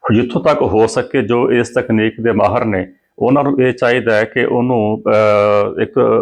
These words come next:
ਰਿਪੋਰਟ ਆਪਸ਼ਨ ਹੁੰਦੀ ਹੈ ਉਹ ਕੀਤੀ ਜਾਏ ਤਾਂ ਕਿ ਇਹ ਵੀਡੀਓ ਜਿਹੜੀ ਹੈ ਇਹ ਬੈਨ ਹੋ ਸਕੇ, ਇਹ ਵੀਡੀਓ ਅੱਗੇ ਤੋਂ ਅੱਗੇ ਵਾਇਰਲ ਨਾ ਹੋ ਸਕੇ। ਮੇਰੀ ਬੇਨਤੀ ਹੈ ਕਿ ਐਸੀਆਂ ਵੀਡੀਓ ਬਿਲਕੁਲ ਵੀ ਅੱਗੇ ਤੋਂ ਅੱਗੇ ਵਾਇਰਲ, ਅਪਲੋਡ ਆਦਿਕ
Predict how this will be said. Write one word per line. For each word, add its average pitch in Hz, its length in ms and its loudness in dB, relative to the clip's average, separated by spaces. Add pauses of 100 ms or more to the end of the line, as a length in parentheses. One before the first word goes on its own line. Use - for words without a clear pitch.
(100)
ਰਿਪੋਰਟ 127 420 0
ਆਪਸ਼ਨ 131 320 0
ਹੁੰਦੀ 104 360 0
ਹੈ 117 100 2
ਉਹ 135 280 -2
ਕੀਤੀ 110 300 -2
ਜਾਏ 107 360 4
ਤਾਂ 113 300 0
ਕਿ 113 220 -2 (160)
ਇਹ 117 180 0
ਵੀਡੀਓ 95 360 0
ਜਿਹੜੀ 98 380 0
ਹੈ 113 120 2 (440)
ਇਹ 120 260 2
ਬੈਨ 107 340 0
ਹੋ 101 180 -2
ਸਕੇ, 104 420 -2
ਇਹ 110 160 2
ਵੀਡੀਓ 98 460 2
ਅੱਗੇ 104 180 -2
ਤੋਂ 98 200 -2
ਅੱਗੇ 104 180 0
ਵਾਇਰਲ 98 460 0
ਨਾ 95 200 0
ਹੋ 90 180 -2
ਸਕੇ। 120 400 -4 (480)
ਮੇਰੀ 107 240 2
ਬੇਨਤੀ 98 480 0
ਹੈ 107 240 2
ਕਿ 107 240 -4
ਐਸੀਆਂ 107 420 -2
ਵੀਡੀਓ 95 400 0 (120)
ਬਿਲਕੁਲ 131 440 0
ਵੀ 107 160 0
ਅੱਗੇ 98 220 -2
ਤੋਂ 101 200 -2
ਅੱਗੇ 101 260 0 (460)
ਵਾਇਰਲ, 104 560 2 (380)
ਅਪਲੋਡ 110 500 0
ਆਦਿਕ 104 460 2